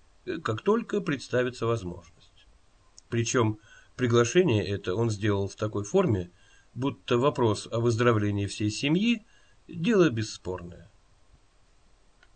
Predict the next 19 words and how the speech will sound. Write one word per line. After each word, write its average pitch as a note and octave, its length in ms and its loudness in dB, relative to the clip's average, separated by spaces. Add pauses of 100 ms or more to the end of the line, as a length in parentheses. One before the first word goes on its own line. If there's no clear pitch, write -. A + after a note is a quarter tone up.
(180)
Он G#3 260 8
играл D3 400 8
с A#2 80 0
детьми C3 500 0
больных, F#3 800 0 (160)
брал D3+ 320 4
их A#2 140 -2
на F#3 180 6
руки, F3+ 380 2 (460)
к - 80 -4
нескрываемой C3+ 680 4
радости B2 420 2
родителей, A#2 680 0 (560)
показывал F3+ 560 6
им D#3 80 0
всякие D#3+ 440 -2
смешные B2+ 520 -2
гримасы, G2+ 680 0 (580)
обещал B2 640 4